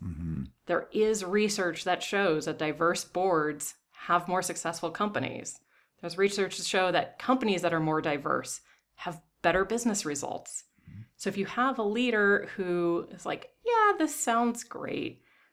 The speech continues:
Speaker 2: This is all wonderful and fuzzy and lovely, but I'm not gonna focus on this."
Speaker 1: Mm-hmm.
Speaker 2: You put the business results in front of them, and it's a lot harder to disagree with because it's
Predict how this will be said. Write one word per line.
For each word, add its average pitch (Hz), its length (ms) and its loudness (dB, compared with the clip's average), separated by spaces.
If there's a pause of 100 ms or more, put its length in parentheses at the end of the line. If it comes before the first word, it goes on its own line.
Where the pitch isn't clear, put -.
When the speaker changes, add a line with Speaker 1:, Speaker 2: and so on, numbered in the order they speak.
(120)
Speaker 2:
This 247 200 -2
is 208 140 0
all 170 580 2
wonderful 175 680 2
and 165 220 -2
fuzzy 151 760 0 (160)
and 151 580 -4
lovely, 151 680 0 (360)
but - 360 2 (240)
I'm 165 160 0
not 151 200 2
gonna - 140 -8
focus 202 400 -2
on - 140 -6
this." - 400 -8
Speaker 1:
Mm-hmm. 92 260 -8 (220)
Speaker 2:
You 226 100 -4
put 285 200 2
the 202 60 2
business 240 360 4
results 165 320 -2
in 160 60 -4
front 156 280 -2
of - 100 -10
them, - 380 -6 (540)
and 175 140 -4
it's 180 120 -6
a 202 60 0
lot 190 400 2
harder 190 720 0
to - 100 -10
disagree - 500 -8
with - 200 -10 (320)
because 165 300 -8
it's - 240 -12